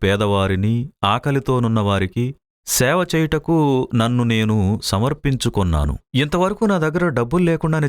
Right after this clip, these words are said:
చేశాం. నా ఇండియన్ పాస్టర్ ఫ్రెండ్స్కి నేను చెప్తుంటాను, "మీరు నా వైపు చూస్తారు. నేను దేవుని వైపు చూడాలి. సమకూర్చేవాడు ఆయన మాత్రమే. ఆయన నాకు ఎంత ఎక్కువ అనుగ్రహించాడో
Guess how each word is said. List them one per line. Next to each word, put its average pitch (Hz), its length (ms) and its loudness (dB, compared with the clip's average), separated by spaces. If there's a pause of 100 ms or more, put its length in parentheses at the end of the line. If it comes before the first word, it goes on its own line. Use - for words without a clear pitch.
చేశాం. 87 440 0
నా 120 180 2
ఇండియన్ 156 460 0
పాస్టర్ 139 340 0
ఫ్రెండ్స్కి 113 680 -2
నేను 147 220 0
చెప్తుంటాను, 135 640 -2
"మీరు 131 260 2
నా 135 180 0
వైపు 139 320 0
చూస్తారు. 120 720 -2 (560)
నేను 233 300 2
దేవుని 254 360 2
వైపు 240 280 0
చూడాలి. 156 580 0
సమకూర్చేవాడు 196 840 0
ఆయన 147 320 0
మాత్రమే. 127 680 0 (220)
ఆయన 208 300 2
నాకు 196 280 0
ఎంత 151 420 -2
ఎక్కువ 175 540 0
అనుగ్రహించాడో 139 1000 0